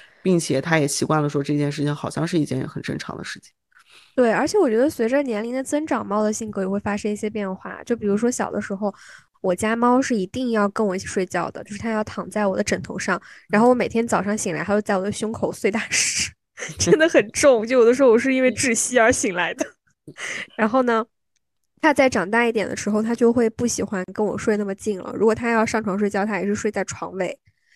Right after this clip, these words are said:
Speaker 2: 就是不会被我碰到的地方。可能有的时候它会嫌我一直撸它很烦吧。嗯，刚开始的时候呢，只要我下班回家，它就会第一时间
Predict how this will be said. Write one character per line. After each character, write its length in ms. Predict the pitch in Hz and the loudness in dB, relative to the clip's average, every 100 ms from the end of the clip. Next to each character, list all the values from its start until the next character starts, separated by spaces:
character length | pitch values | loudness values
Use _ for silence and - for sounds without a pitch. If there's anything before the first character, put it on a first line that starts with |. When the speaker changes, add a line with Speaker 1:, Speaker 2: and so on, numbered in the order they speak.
| _ _ | _ _
Speaker 2:
就 80 | 226 | -6
是 80 | 220 | 2
不 120 | 190 | 2
会 140 | - | 4
被 100 | 220 | 4
我 80 | 202 | 4
碰 260 | - 247 208 | 4 0 0
到 100 | - | -4
的 80 | - | -6
地 120 | - | -8
方。 160 | - - | -10 -6
可 100 | 220 | 0
能 100 | 220 | 4
有 120 | 214 | 4
的 80 | 196 | 4
时 80 | 214 | 2
候 60 | |
它 120 | 233 | 2
会 140 | 226 233 | 0 0
嫌 260 | - 180 | -2 -2
我 120 | 202 190 | 0 0
一 40 | |
直 120 | 202 | 0
撸 160 | 202 220 | 0 0
它 120 | 208 | 0
很 100 | 196 | -4
烦 240 | - 170 - | -8 -12 -10
吧。 140 | - - _ - - - _ - | -12 -12 _ -20 -20 -20 _ -12
嗯， 120 | 220 | -8
刚 160 | 220 302 | 0 2
开 140 | 311 | 2
始 120 | 320 214 | 0 0
的 80 | |
时 160 | 214 - | -2 0
候 200 | 214 247 | -2 0
呢， 120 | 220 | -2
只 120 | 220 | -2
要 120 | 190 220 | 0 2
我 120 | 196 | 0
下 180 | - 202 | 0 -2
班 240 | 214 226 | -2 -2
回 160 | 214 170 | -2 -4
家， 340 | 170 156 196 | -6 -8 -8
它 100 | - | -2
就 100 | 233 | 4
会 120 | 240 226 | 4 4
第 180 | 233 | 0
一 80 | 247 | -2
时 180 | 262 175 | -2 -4
间 300 | - 107 | -4 -8